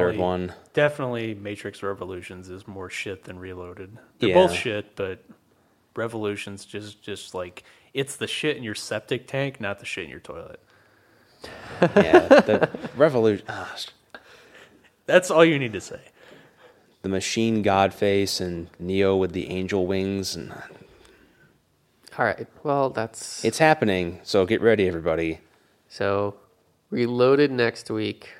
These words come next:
Speaker 2: Then
Speaker 3: Revolution
Speaker 2: Revolution.
Speaker 3: and Animatrix.
Speaker 2: Yeah.
Speaker 3: 'Cause we need to actually end on a decent note.
Speaker 2: Yeah.
Speaker 3: Which is, from what I heard, it's supposedly very good.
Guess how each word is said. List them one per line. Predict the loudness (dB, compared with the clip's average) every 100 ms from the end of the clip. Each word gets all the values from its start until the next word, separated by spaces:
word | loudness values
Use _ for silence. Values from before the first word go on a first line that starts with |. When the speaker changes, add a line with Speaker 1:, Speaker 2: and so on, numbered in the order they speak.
| _ _
Speaker 2:
Then | -6 -4
Speaker 3:
Revolution | 0 2 2 2 -2 -4 -6
Speaker 2:
Revolution. |
Speaker 3:
and | -6 -6 -6 -8
Animatrix. | -8 -10 -14 -16 -16 -16 -16 -12
Speaker 2:
Yeah. | -8 -8 -10 -16 _ _ _ _ _ -16
Speaker 3:
'Cause | -12
we | -10
need | -10 -10
to | -6
actually | -8 -6 -8 -8
end | -10
on | -12 -14 -18 _ _ -20
a | -16
decent | -14 -14 -16 -18
note. | -18 -20 _ _ _ _ _ _ _ _ _ _ _ -6
Speaker 2:
Yeah. | -4
Speaker 3:
Which | 2
is, | 2 2
from | 4 6
what | 8 6
I |
heard, | 4 2
it's | 0 -6
supposedly | -6 -2 -2 -2
very | -6 -8
good. | -10